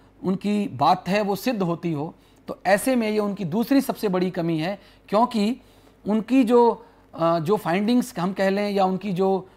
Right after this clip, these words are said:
जो भी उनकी, अ, उनकी पद्धति है वो पब्लिक डोमेन में नहीं आती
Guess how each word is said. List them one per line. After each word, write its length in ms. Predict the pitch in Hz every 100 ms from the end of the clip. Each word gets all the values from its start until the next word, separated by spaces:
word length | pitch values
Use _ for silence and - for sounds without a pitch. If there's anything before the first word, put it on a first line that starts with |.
| -
जो 120 | 202
भी 140 | 254 262
उनकी, 500 | 214 196 214 196 - _ _
अ, 140 | - 165
उनकी 200 | 185 196
पद्धति 500 | - 190 233 254 240
है 320 | 170 180 185 - -
वो 60 | 185
पब्लिक 440 | - 196 220 247
डोमेन 300 | 208 214 214
में 140 | 202 196
नहीं 300 | 170 190 175
आती 340 | 123 127